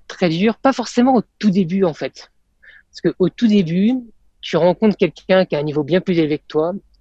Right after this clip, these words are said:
et en fait, tu t'en rends pas compte. Tu te rends compte qu'il est bon, mais tu te rends pas compte à quel point il est vraiment bon.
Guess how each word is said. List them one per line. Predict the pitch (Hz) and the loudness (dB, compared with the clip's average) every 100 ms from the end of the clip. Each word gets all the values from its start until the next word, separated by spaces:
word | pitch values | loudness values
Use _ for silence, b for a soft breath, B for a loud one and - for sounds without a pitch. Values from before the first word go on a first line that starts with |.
| - | -8
et | 147 | -6
en | 151 | -6
fait, | - 170 185 - _ _ _ _ _ _ _ | -4 0 0 0 _ _ _ _ _ _ _
tu | 165 | -8
t'en | 143 139 | -2 -2
rends | 139 | -2
pas | 156 | -4
compte. | - 135 - - _ _ _ _ _ _ _ - | -8 -16 -16 -20 _ _ _ _ _ _ _ -12
Tu | 190 | -6
te | |
rends | - 175 | -2 -2
compte | - 277 | 0 0
qu'il | - 185 | 2 2
est | 156 | 2
bon, | 139 160 - _ _ - | -2 -10 -16 _ _ -10
mais | 170 | -6
tu | 170 | -6
te | - | -4
rends | 170 | -4
pas | - 208 | 0 0
compte | 247 247 | 0 0
à | 180 | 0
quel | - 160 | 0 -2
point | - 202 185 | 0 2 2
il | |
est | 156 | 0
vraiment | 147 156 143 139 | -2 -2 -2 -4
bon. | 127 | -6